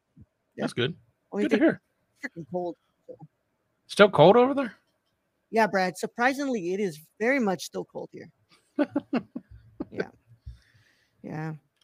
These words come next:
Speaker 1: You would think it's, it'd be over, right? But it's not. It's not in the least.
Speaker 2: I mean, the weather
Speaker 1: But
Speaker 2: was perfect here.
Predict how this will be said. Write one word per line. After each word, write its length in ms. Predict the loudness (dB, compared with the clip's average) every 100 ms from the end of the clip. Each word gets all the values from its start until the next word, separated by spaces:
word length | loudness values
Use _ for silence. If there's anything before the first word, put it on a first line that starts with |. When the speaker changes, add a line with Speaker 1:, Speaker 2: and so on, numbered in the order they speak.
| _ _ _
Speaker 1:
You 180 | -8 -6
would 160 | -2
think 180 | 0 0
it's, 160 | -4 -6
it'd 140 | -6
be 160 | 0 4
over, 240 | 6 4
right? 240 | -2 -2 -4 _ _ _ _ _ _ _ _ _ _ _ _ _
But 140 | -6 -4
it's 180 | -4
not. 280 | -4 -2 -4 -10 _ _ _ _
It's 240 | -18 -16 -8
not 340 | -6 -4 -6
in 200 | -6 -6
the 60 | -6
least. 360 | -8 -10 -14 _ -20
Speaker 2:
I 60 | -20 _
mean, 160 | -2 0
the 60 |
weather 200 | 4 6
Speaker 1:
But 60 | 6
Speaker 2:
was 120 | 2
perfect 400 | 0 0 0 -4
here. 200 | -8 -10